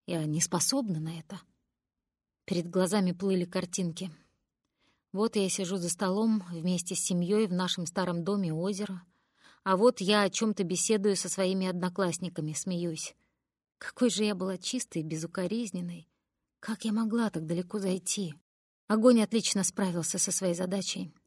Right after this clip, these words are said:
стер весь человеческий облик с тел. Лиловый рассвет растекся по небу, как молоко, случайно пролитое на стол. Нужно было закругляться. Вскоре обугленные тела оказались под толщей земли.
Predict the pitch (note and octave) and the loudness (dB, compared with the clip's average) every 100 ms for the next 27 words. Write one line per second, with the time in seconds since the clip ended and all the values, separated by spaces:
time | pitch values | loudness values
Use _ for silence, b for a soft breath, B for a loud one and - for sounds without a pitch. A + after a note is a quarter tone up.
0 | - - A#3+ A3+ F3+ A3+ G3+ - G3 F#3 | -6 0 4 4 4 2 2 2 0 0
1 | F3 - - G3 G3+ F3 E3 - - E3+ | -2 -4 -2 -2 0 -2 -4 -8 -8 -8
2 | F3 b b b b b b G3 A3 A#3+ | -8 b b b b b b 4 6 6
3 | G#3 F#3 - A3+ A#3 A#3 G3+ G3 F#3 - | 6 2 2 2 2 0 -2 0 0 0
4 | G3+ - F3+ F3+ F#3 G#3+ A3 F#3+ F3+ F3 | -4 -4 -6 -4 0 0 0 -2 -4 -2
5 | F3 F#3 - G3+ - F3 - F#3+ E3+ E3 | 0 0 -2 -4 -4 -6 -2 -2 -2 -2
6 | F3 E3+ F3 F3 F3 - F#3+ F3 - _ | -2 -2 -4 -4 -4 -6 -8 -12 -14 _
7 | _ _ _ _ F#3+ F3+ F3+ D#3+ E3 F3 | _ _ _ _ -2 0 0 2 0 -2
8 | E3 E3 D3+ D3 - D#3 _ _ _ _ | -6 -2 -2 -4 -10 -12 _ _ _ _
9 | _ _ - - A#3+ A#3 - G#3+ F#3+ F#3 | _ _ -8 6 8 8 6 2 2 2
10 | F3+ F3 E3+ F3 F#3 G#3+ G3+ - F3 G3 | 2 2 2 0 2 4 4 2 2 2
11 | F#3 - F#3+ F3+ - F3+ E3+ - E3+ F3 | 2 2 0 -2 0 0 0 -2 -2 -2
12 | D#3 C#3 | -2 -6